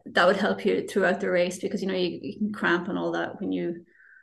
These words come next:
if you, if you sweat so much that you're losing electrolytes. Um, so I felt like we were definitely the best prepared for that.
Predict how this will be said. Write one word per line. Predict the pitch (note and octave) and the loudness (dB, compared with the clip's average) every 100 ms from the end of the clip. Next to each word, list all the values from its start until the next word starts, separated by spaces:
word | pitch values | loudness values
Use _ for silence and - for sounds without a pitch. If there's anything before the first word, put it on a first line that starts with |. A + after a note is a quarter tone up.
| _ _ _ - | _ _ _ -4
if | G#3+ | 0
you, | G#3 | 2
if | - G#3 G#3 | 2 2 4
you | F3+ - | 2 2
sweat | - G3 F3 - | -4 0 0 0
so | G3+ F#3 | -2 0
much | F#3 G3+ | -2 -2
that | G3 F3+ | -2 -2
you're | F3 E3+ G3 F#3 | -4 -6 -4 0
losing | F#3 F#3 F#3 | 2 2 0
electrolytes. | F3 F3 F#3 F3+ F3+ G3+ - - _ - - - G#3+ | -2 -4 -6 -4 -2 -4 -6 -10 _ -20 -20 -8 2
Um, | A3 G#3+ G#3+ | 4 4 4
so | - | 2
I | A3+ | 4
felt | C4 C4 | 8 10
like | C4 | 10
we | A#3+ G#3 | 8 8
were | G3 | 8
definitely | G3 F#3+ G#3+ F#3+ F3+ | 6 2 2 0 0
the | |
best | F3+ F3+ - | -2 -2 -4
prepared | F#3+ F#3 F3+ F#3 - - - _ _ | -4 0 0 -2 -6 -14 -20 _ _
for | - G3+ | -6 -2
that. | F#3 E3+ F3+ | 0 0 -2